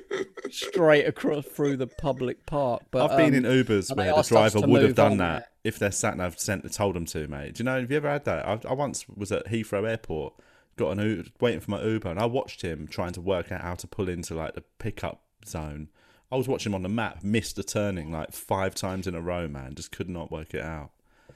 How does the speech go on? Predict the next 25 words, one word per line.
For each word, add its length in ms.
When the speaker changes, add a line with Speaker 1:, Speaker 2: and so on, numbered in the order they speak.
Speaker 1:
But, 360
so, 120
yeah, 220
so 160
they 140
were, 140
were 160
they, 120
were 80
the 80
police 360
sort 180
of 120
knocking 400
around 360
here? 260
'Cause 180
I 80
do, 180
one 220
thing 140
I 40
will 160
say 200
about, 360